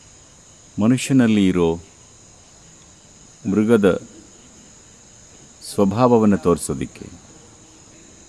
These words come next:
ಪಾಶವೀಯತೆ ಮೃಗೀಯ ಸ್ವಭಾವ. ಯಾಕಂದ್ರೆ ನೀವು ಸ್ವರ್ಗದಿಂದ ಉದುರ್ಲಿಲ್ಲ,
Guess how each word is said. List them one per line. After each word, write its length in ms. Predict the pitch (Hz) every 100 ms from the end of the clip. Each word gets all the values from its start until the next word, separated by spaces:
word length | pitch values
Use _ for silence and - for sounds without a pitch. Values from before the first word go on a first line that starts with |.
| - - - - -
ಪಾಶವೀಯತೆ 720 | 101 107 131 113 104 85 76 98 135 - - -
ಮೃಗೀಯ 400 | 123 127 170 147
ಸ್ವಭಾವ. 560 | - 92 71 76 65 65 - - - - - - - - -
ಯಾಕಂದ್ರೆ 540 | 98 104 120 98 76 67 104 - - - - - - - - - - - - - - - - - -
ನೀವು 160 | 110 107
ಸ್ವರ್ಗದಿಂದ 640 | - 107 104 120 131 127
ಉದುರ್ಲಿಲ್ಲ, 580 | 104 95 101 95 85